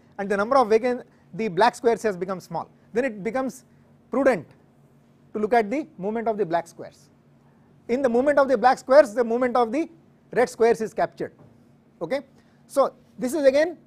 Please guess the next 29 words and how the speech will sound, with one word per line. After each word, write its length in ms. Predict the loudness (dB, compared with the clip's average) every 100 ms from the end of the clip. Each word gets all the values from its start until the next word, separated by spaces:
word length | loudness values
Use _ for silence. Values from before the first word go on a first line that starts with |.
| _
illustrating 380 | -4 0 2 2
the 60 |
concept 380 | 0 -4 -4 -4
of 80 | -6
the 100 | -4
hole. 240 | -2 -4 -4 _ _ -16
The 100 | -4
black 220 | -2 -2
squares 240 | 2 2
can 140 | 2 0
be 60 |
regarded 260 | 0 2 0
as 140 | -2
holes. 320 | -2 -4 -6 _ _ _ _
So 80 |
you 40 | -6
can 160 | -4
see 160 | -4 -4
if 80 | 0
I 160 | 0
go, 320 | -2 -8 -16 -18 _ _ _ _ _ _
make 220 | -4 -2
the 60 | -2
electrons 400 | -2 -4 -8 -6
more 280 | -2 -2
further, 400 | -2 -4 -2 -2 -4 _ _ _ _ _ _ _ _ _ _ _ _ _ _ _ _ _ _ _ _ _ _ _ _ _ _ _ _ _ _ _ _ _ _ _ _ _ _ _ _ _ _ _ _ _ _ _ _
it's 140 | -14
clear 220 | 2 2 4
that 200 | -2